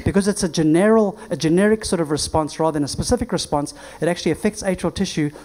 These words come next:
and atrial tachycardias can also be aborted with a diving reflex. One of the best ways to do it without dunking a child in water is to immerse one of these masks into a slurry of wa-, cold ice water and put it in their face for thirty to forty seconds. You get the same result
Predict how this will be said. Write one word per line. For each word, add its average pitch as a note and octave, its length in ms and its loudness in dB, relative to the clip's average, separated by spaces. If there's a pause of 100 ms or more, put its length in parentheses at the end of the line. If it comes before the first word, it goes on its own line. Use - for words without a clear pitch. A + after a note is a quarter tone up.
(120)
and D3+ 120 -2
atrial G#3+ 260 0
tachycardias D3+ 580 -2
can D3+ 120 -4
also G3+ 180 0
be F#3 140 0
aborted C#3+ 420 -2 (320)
with D3 100 -2
a C3+ 40 -6
diving C#3 280 -2
reflex. C#3 520 -6 (480)
One D#3+ 120 0
of D#3+ 80 2
the C4 80 4
best A3+ 140 2
ways G#3 220 2
to E3+ 60 -6
do F3+ 80 2
it F#3+ 40 0
without E3 400 0
dunking E3+ 320 0
a D#3 40 -2
child D#3 300 0
in C#3 120 -2
water E3 340 0 (300)
is E3 100 -2
to - 140 0
immerse F3+ 280 2
one F#3 120 2
of E3+ 80 0
these D3 180 -2
masks E3 540 2
into D#3+ 260 -2
a C#3+ 40 -2
slurry F#3+ 520 0
of B2+ 100 -6
wa-, D3+ 120 -6
cold F3 500 2
ice E3+ 220 -2
water A3+ 400 0 (340)
and C#3+ 100 -4
put G3 120 4
it - 20 0
in E3+ 60 0
their E3 100 2
face E3+ 220 -2
for - 80 -8
thirty G3 260 0
to F3 80 -6
forty D#3+ 160 -2
seconds. D3+ 380 -4
You C#3 40 -6
get C#3+ 100 -12
the - 60 -10
same D#3+ 280 0
result C#3 400 -2